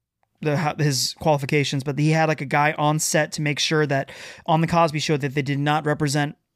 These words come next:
African Americans a-, in, like, a negative light. He did so much for black people and, and progressing it. He did such great stand-up stuff. He made stand-up comedy really accessible to a lot of people. And then there were the rapes. So, <laughs> you know,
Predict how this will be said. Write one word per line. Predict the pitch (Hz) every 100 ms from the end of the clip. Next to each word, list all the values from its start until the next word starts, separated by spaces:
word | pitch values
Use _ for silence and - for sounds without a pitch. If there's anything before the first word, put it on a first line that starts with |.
| -
African | 156 147 - 151
Americans | 151 147 143 147 143 135 - - -
a-, | 160 160 170
in, | 160
like, | 151
a | 147
negative | 147 147 135 120
light. | 147 170 180 _ - -
He | 180
did | 208 165
so | - - 175 180
much | 170 156 -
for | -
black | 131 139 135
people | 147 135 135 131
and, | 127 - -
and | 147 131
progressing | 139 123 165 160 170
it. | 160
He | 151
did | 151 139
such | - - 170 -
great | 165 139
stand-up | - - 160 156 165 156
stuff. | - 156
He | 170
made | 185 180 147 - - -
stand-up | - 175 165 156
comedy | 160 160 160 147
really | 135 151
accessible | 143 - 156 - 160
to | 147 147
a |
lot | 139
of | 127
people. | 165 170 180 170 170 - - - _
And | 196 175
then | 175
there | 180
were | 175
the | 165
rapes. | 156 131 - - - -
So, | - 147 135
<laughs> | -
you | 185
know, | 170